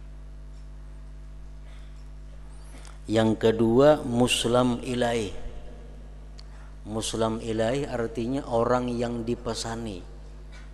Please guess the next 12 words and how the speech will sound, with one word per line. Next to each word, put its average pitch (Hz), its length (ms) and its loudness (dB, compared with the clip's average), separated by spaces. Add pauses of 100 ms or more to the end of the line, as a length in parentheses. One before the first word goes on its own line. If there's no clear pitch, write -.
(880)
penjual, 90 640 -2 (1300)
penjual, 92 480 -4 (880)
orang 104 320 0
yang 101 320 0
dipesani. 95 720 -4 (3000)
Yang 113 220 6 (100)
ketiga, 117 800 8
muslam 120 720 2
pihi, 117 560 -2 (1200)
barang 113 520 6 (760)
yang 113 320 2
dipesan. 101 480 0